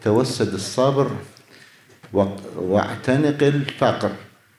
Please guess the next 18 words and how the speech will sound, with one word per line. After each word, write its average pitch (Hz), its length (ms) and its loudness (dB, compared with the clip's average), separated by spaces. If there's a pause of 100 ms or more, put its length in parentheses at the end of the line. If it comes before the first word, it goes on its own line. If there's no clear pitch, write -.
(320)
آه، 92 200 -2
هذه 143 540 0
الفقرة 127 380 -2
الثانية 147 480 0
بحاجة 131 520 -2
إلى 104 400 0
توضيح 117 640 2 (300)
لكي 113 360 2
لا 147 220 4
تولد 131 680 2
فهما 143 580 0
سلبيا 101 1120 0 (300)
وكأنها 117 840 2
دعوة 127 520 2
إلى 104 320 2
نشر 131 360 -2
الفقر. 127 460 -2 (1200)
السياق 131 840 2